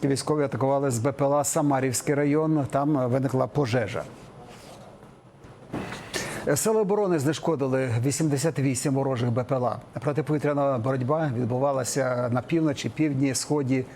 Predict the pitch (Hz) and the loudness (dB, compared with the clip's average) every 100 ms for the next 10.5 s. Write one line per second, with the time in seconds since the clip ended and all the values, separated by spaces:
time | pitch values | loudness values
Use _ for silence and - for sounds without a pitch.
0 | - - 127 - 165 123 117 113 143 135 | -6 -2 -2 0 -2 0 -2 0 2 2
1 | 113 - 120 127 123 120 - - 143 135 | 0 0 0 0 2 0 -2 -4 -2 0
2 | 131 127 120 127 131 131 123 123 123 143 | 0 0 2 0 2 0 0 0 0 0
3 | 127 - - 131 110 135 127 120 135 131 | 0 -4 -6 -2 2 2 2 0 0 0
4 | 139 131 117 - - - - - - - | 2 0 -2 -6 -12 -16 -16 -16 -16 -6
5 | - 123 156 170 165 139 151 131 143 156 | -2 0 2 2 2 0 0 0 0 0
6 | 147 139 120 131 147 139 131 117 - 131 | 0 0 0 -2 2 2 2 0 0 2
7 | 131 123 143 127 160 139 135 - - 135 | 2 0 0 0 0 0 0 -2 -2 0
8 | 147 127 151 131 123 135 120 117 123 - | 0 0 0 2 2 2 2 0 0 2
9 | 135 139 156 131 139 120 127 123 123 120 | 2 2 0 0 2 2 2 2 2 2
10 | 113 127 117 131 | 2 0 0 0